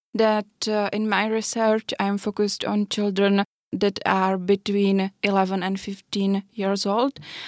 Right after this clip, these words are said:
And it is, uh, because, uh, of it that, uh, in this period, um, children are kind of focused on social relationships, uh, a lot. And, uh, also they could spend, uh,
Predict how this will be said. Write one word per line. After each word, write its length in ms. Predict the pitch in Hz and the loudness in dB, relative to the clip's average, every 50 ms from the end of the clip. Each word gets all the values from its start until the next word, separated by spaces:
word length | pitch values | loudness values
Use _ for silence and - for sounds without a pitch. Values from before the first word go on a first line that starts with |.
| - - - | -16 -8 -2
And 240 | - 208 202 202 - - | 0 2 2 2 0 -2
it 140 | 214 208 - | -2 2 4
is, 340 | 214 220 214 - - - 233 | 4 4 4 2 0 2 2
uh, 140 | 220 220 214 | 2 2 2
because, 840 | 196 208 214 208 - 214 208 208 214 208 - - - - - - | 2 2 0 2 2 0 0 2 0 0 -2 -2 -4 -2 -2 0
uh, 280 | 226 214 214 208 202 - - | 2 2 4 4 2 2 0
of 160 | 214 202 202 | 0 0 0
it 320 | 202 208 214 - - 220 | 0 0 -2 -4 -6 -4
that, 300 | - 208 202 196 - - | -2 -2 -2 -2 -2 -2
uh, 220 | 208 208 202 196 196 | 0 2 2 2 0
in 160 | 202 202 196 | 2 2 4
this 180 | 196 208 202 - | 4 2 0 -4
period, 680 | - - 208 196 190 196 196 202 202 196 196 202 - - | -4 -2 0 0 2 4 4 4 4 4 2 0 -4 -2
um, 400 | 185 196 190 190 190 190 190 190 - _ _ _ _ _ _ _ _ - | -2 0 2 2 2 2 2 0 -2 _ _ _ _ _ _ _ _ -2
children 520 | - 226 214 208 190 208 202 202 202 190 - | 0 2 2 2 2 2 2 2 2 0 -2
are 480 | 190 196 190 190 190 190 190 190 190 190 - - - - - _ - | -2 -2 0 0 2 2 2 2 0 -2 -4 -10 -20 -20 -18 _ -2
kind 240 | 214 196 196 190 | 0 0 2 2
of 100 | 196 190 | 0 -2
focused 880 | - - - - - - - 247 233 - 208 190 185 185 185 185 - - - | -4 -8 -16 -20 -16 -8 -4 -4 -4 -2 0 0 0 0 0 -2 -4 -4 -2
on 160 | 196 196 185 | -2 -2 -2
social 500 | - - 233 220 208 - - 185 180 180 | -2 0 0 0 0 -2 -4 -8 -8 -8
relationships, 1040 | 180 185 190 190 185 185 180 - - 185 180 - - 185 180 - - - - - - - | -6 -4 -4 -2 -2 -4 -4 -4 -2 -2 -2 -4 -4 -6 -8 -8 -8 -10 -8 -8 -6 -4
uh, 220 | 196 190 190 185 - - | -4 -2 -2 -4 -4 -4
a 60 | 202 | -2
lot. 380 | 196 185 190 214 269 - - - _ _ _ _ _ _ _ _ _ _ _ - | 0 0 0 0 -2 -4 -8 -16 _ _ _ _ _ _ _ _ _ _ _ 0
And, 500 | 196 196 190 190 196 196 196 196 - 220 | 2 4 4 4 4 4 2 2 2 2
uh, 320 | 208 202 196 196 190 - - - - | 4 4 4 4 2 0 -2 0 0
also 400 | 220 233 233 - - 202 196 196 | 2 2 2 0 0 0 0 0
they 180 | 180 196 196 190 | 0 0 -2 0
could 180 | - 202 202 | 0 -2 -4
spend, 760 | - - - - - - 196 196 196 196 202 196 196 - - | -2 -4 -8 -8 -6 -4 -2 0 0 0 0 -2 -2 -2 0
uh, 300 | 208 202 196 196 196 | 2 4 4 4 2